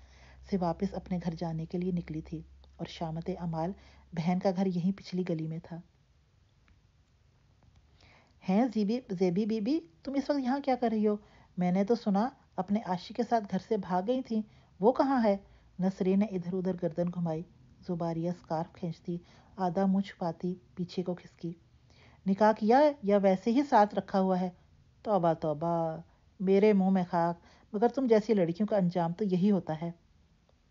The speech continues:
इस सांवली रंगत, ठिगने कद वाली मैली औरत को उसने कभी सलाम करना भी गवारा नहीं किया था। आज वो सड़क के किनारे खड़ी जुबारिया सरमत को दो कौड़ी का कर रही थी। इस सर्दी में जुबारिया के पसीने छूटने लगे,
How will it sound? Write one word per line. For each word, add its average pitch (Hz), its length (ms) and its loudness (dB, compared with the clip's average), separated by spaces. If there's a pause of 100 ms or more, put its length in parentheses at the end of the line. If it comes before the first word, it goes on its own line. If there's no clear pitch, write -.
(260)
इस 202 100 -2 (100)
सांवली 170 340 0
रंगत, 170 400 -2 (340)
ठिगने 175 360 0
कद 165 180 -2
वाली 170 240 -2
मैली 160 320 -2
औरत 160 300 -6
को 165 120 -8
उसने 170 220 -10
कभी 170 180 -6
सलाम 165 360 -4
करना 170 300 -4
भी 170 120 -8
गवारा 156 380 -6
नहीं 170 200 -6
किया 160 180 -8
था। 160 220 -10 (500)
आज 170 240 -2
वो 180 80 -2
सड़क 170 300 -4
के 175 120 -6
किनारे 165 360 -4
खड़ी 165 360 -8 (460)
जुबारिया 175 460 2
सरमत 175 420 -4
को 185 120 -4
दो 170 240 -2
कौड़ी 175 380 -2
का 175 140 -4
कर 170 140 -10
रही 165 200 -8
थी। 165 260 -14 (600)
इस - 160 -10
सर्दी 156 320 -6
में 170 160 -6 (420)
जुबारिया 170 420 -2
के 196 100 -4
पसीने 185 420 -2
छूटने 170 360 -10
लगे, 160 320 -8